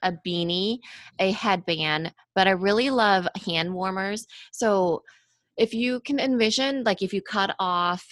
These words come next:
a, all the fingers of a glove, I don't know if you know what hand warmers are, but they're so cool looking. It's for your hands, but for the, you know, for what the top of the boot would have looked like. So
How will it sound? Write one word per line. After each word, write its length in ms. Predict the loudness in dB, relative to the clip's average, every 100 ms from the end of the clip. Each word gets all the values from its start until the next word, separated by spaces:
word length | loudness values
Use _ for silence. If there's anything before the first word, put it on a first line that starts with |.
| -4
a, 640 | -2 0 0 -2 -2 -4 -8 -8 -2
all 200 | 0 2
the 100 | 0
fingers 460 | -2 -4 -2 -2
of 100 | -2
a 80 | -4
glove, 540 | -4 -2 0 2 0 -4 _ _ _ 0
I 60 |
don't 100 | 2
know 80 | 2
if 120 | 0 -2
you 100 | -2
know 140 | -2
what 160 | -2 -4
hand 240 | -4 -4
warmers 400 | -4 -4 -6 -4
are, 180 | -2 -2
but 240 | -2 0
they're 180 | 0 0
so 520 | -4 -2 0 2 0 -2
cool 240 | -2 0
looking. 300 | -2 -4 -8
It's 140 | -10
for 120 | -6 -4
your 140 | -4
hands, 600 | -4 -4 -2 -2 -2 -8 -14 -20 _
but 120 | -6
for 100 | -4
the, 160 | -4 -4 -2
you 100 | 0
know, 340 | 2 2 -2 -8 -4
for 160 | -2
what 240 | 2 2 0 -2
the 80 | -4
top 300 | -4 -6 -4
of 80 |
the 80 | -6
boot 180 | -4 -4
would 120 | -4
have 100 | -4
looked 220 | -4 -8 -8
like. 260 | -8 -8
So 200 | -6 -6